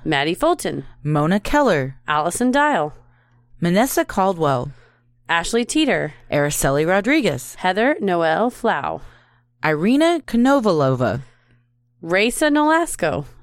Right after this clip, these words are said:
Speaker 2: Serena Kozlowski.
Speaker 1: Dana.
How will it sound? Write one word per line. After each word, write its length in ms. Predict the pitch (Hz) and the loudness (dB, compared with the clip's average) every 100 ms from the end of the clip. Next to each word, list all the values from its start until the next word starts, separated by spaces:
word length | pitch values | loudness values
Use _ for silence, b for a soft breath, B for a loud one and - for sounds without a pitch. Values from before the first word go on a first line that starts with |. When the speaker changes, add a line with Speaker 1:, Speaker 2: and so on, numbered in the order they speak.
| b b b b _ _ _ _ _ | b b b b _ _ _ _ _
Speaker 2:
Serena 500 | - - 220 277 320 | -6 0 2 4 2
Kozlowski. 880 | 311 277 254 214 190 196 - 104 143 | 2 2 2 2 2 -2 -6 -8 -4
Speaker 1:
Dana. 480 | - 311 254 139 | 0 2 2 0